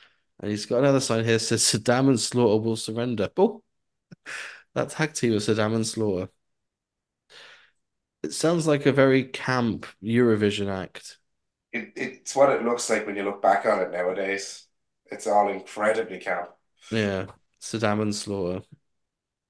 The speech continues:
Speaker 1: That's me and Dan. That's our new names.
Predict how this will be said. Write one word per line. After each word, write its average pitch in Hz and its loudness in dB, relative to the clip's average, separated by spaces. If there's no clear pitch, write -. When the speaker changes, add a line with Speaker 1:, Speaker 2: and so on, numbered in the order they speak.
Speaker 1:
That's - -6
me 104 4
and 104 -4
Dan. 98 2
That's 101 0
our 101 2
new 104 0
names. 101 -4